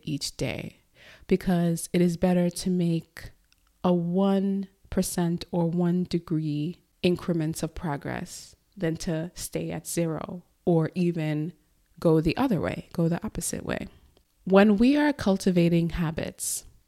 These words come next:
it's easy to dismiss one day or one skipped workout or one bad meal. Um,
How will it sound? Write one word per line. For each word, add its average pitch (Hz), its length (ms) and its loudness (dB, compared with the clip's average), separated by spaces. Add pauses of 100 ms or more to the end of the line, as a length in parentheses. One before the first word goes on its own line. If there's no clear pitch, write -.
(640)
it's - 300 2
easy 185 720 2
to 185 320 -2
dismiss - 880 -4 (400)
one 165 400 2
day 156 560 0 (200)
or 147 380 2
one 156 260 -2
skipped - 360 -4
workout 147 760 -4
or 156 260 -2
one 151 280 0
bad 147 300 -4
meal. 135 440 -2 (1120)
Um, 143 560 0